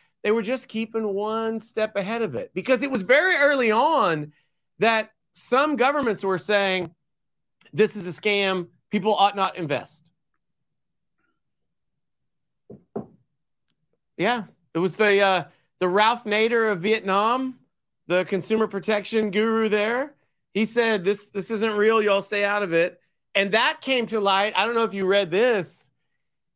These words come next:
They forged a Vietnamese government document, allegedly, that, like, blessed the operation. Said this is a legit company and the,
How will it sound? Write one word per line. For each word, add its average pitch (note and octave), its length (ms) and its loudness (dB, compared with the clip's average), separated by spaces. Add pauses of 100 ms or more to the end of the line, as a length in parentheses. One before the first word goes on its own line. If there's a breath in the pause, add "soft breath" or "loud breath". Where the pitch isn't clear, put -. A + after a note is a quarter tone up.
(120)
They G#3+ 220 2
forged A#3+ 640 0
a G3 400 -2 (160)
Vietnamese A3 1120 -4
government G#3 500 0
document, E3 760 -2 (840)
allegedly, G3 1000 0 (840)
that, G3 400 2
like, F3 320 -2
blessed F3+ 540 -2
the E3+ 140 -4
operation. D#3 640 -2 (640)
Said F3+ 340 0
this E3+ 180 -8
is C#3 140 -10
a C3+ 80 -4
legit B2 380 -6
company F#3+ 800 0
and B2 220 -4
the, A#2 140 -10